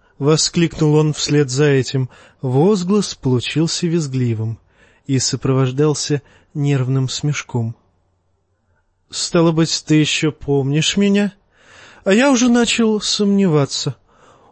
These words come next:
Очень, очень рад видеть вас воспрявшим и полным сил". Варис расплылся в самой подобострастной из своих улыбок.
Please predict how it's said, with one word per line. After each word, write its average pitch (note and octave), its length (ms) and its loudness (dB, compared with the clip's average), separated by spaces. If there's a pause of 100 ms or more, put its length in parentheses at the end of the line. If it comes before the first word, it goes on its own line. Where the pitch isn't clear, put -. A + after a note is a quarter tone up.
(180)
Очень, G3 680 2 (280)
очень B3 540 2
рад G3+ 340 2
видеть G3 420 -2
вас F3 440 -2
воспрявшим F#3 840 -2
и - 20 -4
полным D#3+ 500 0
сил". C#3+ 460 -4 (480)
Варис C3+ 520 0 (160)
расплылся C#3+ 760 0
в - 60 -8
самой F#3+ 760 0
подобострастной C#3 1000 -2 (220)
из C3+ 140 -2
своих B2+ 420 -2
улыбок. B2 500 -2